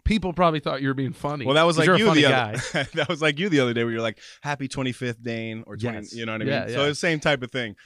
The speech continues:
Speaker 2: So people don't know. I'm between thirty-two and forty years old.
Speaker 1: But you gotta keep it close, else it's not believable,
Speaker 2: <laughs> Yeah.
Speaker 1: 'cause I went too high, then people, it would be no confusion. But
Speaker 2: Yep.
Speaker 1: I thought that was amazing.
Speaker 2: That
Speaker 1: That's
Speaker 2: was
Speaker 1: incredible.
Speaker 2: good, good work, Michael.
Speaker 1: If
Speaker 2: Good
Speaker 1: anything,
Speaker 2: work.
Speaker 1: it helps you because
Speaker 2: Yeah.
Speaker 1: it makes you, you know,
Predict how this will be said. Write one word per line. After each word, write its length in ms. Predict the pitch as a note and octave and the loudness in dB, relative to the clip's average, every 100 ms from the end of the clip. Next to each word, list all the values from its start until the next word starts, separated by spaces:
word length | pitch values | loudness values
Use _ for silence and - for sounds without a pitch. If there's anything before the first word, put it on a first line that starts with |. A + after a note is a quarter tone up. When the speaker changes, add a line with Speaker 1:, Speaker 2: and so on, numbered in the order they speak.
| - | -10
Speaker 2:
So 100 | D#3 | -6
people 260 | G3+ F3 | -4 0
don't 160 | D#3+ C#3 | 0 2
know. 160 | B2 G2+ | 0 -2
I'm 140 | A#2+ | -4
between 260 | D3 D3+ C3+ | -6 -8 -6
thirty-two 460 | C#3 C3+ A#2 B2+ | -4 -4 -4 -8
and 100 | G#2 | -8
forty 200 | G#2 G2 | -10 -6
years 200 | F#2 E2+ | -6 -6
old. 160 | F2 D#2 | -10 0
Speaker 1:
But 100 | C#3+ | 2
you 100 | C#3+ | 6
gotta 180 | D#3 D3+ | 4 4
keep 180 | D#3+ C#3 | 0 -2
it 60 | |
close, 380 | - C#3 G#2+ - | 2 2 2 0
else 180 | G#2+ - | -2 -2
it's 140 | A#2 | -2
not 180 | B2+ A#2+ | -2 -2
believable, 320 | A2+ A2+ A#2 | 0 -2 0
Speaker 2:
<laughs> 40 | A2+ | -2
Yeah. 40 | |
Speaker 1:
'cause 160 | B2 A2+ | 0 0
I 60 | |
went 240 | A#2 B2+ - | 0 -2 -2
too 220 | F3 D#3+ | 0 4
high, 200 | B2+ A#2 | 4 2
then 160 | A#2 | -2
people, 300 | A2 C3 A#2+ | -4 -4 -4
it 80 | A2+ | -4
would 260 | A2+ B2 A2+ | -2 0 0
be 80 | A#2 | -2
no 220 | A#2 A#2 | -2 -2
confusion. 580 | G#2+ F#2+ A2+ G2 F2 F2+ | -4 -4 -4 -2 -6 -4
But 240 | G2+ G2 | -4 -4
Speaker 2:
Yep. 180 | - - | -10 -16
Speaker 1:
I 140 | - A#2 | -12 -6
thought 240 | B2+ A2 | -6 -4
that 100 | G2+ | -4
was 100 | F2+ | -6
amazing. 440 | F2+ G2+ F#2+ D2+ E2+ | -6 -6 -8 -12 -6
Speaker 2:
That 40 | |
Speaker 1:
That's 120 | G#2+ | -2
Speaker 2:
was 140 | A2+ G2 | -2 -2
Speaker 1:
incredible. 420 | F2+ G#2 C#3+ D#2+ | -6 0 0 2
Speaker 2:
good, 120 | C#3 | -2
good 60 | A#2+ | -2
work, 200 | G2 F2+ | -6 -6
Michael. 360 | E2 E2 E2+ - | -10 -12 -12 -4
Speaker 1:
If 80 | C#3+ | 0
Speaker 2:
Good 80 | A3+ | 2
Speaker 1:
anything, 220 | B3 C#3 | 0 -2
Speaker 2:
work. 100 | A2 | -4
Speaker 1:
it 40 | |
helps 280 | C3+ D3+ - | -2 -4 -4
you 140 | F2+ | -10
because 240 | F#2 - G#2+ | -8 -6 -4
Speaker 2:
Yeah. 60 | |
Speaker 1:
it 20 | A2 | -4
makes 260 | A2+ - | -6 -6
you, 120 | G#2 - F2 | -10 -10 -16
you 160 | G2+ G2+ | -10 -8
know, 200 | F#2 - | -8 -10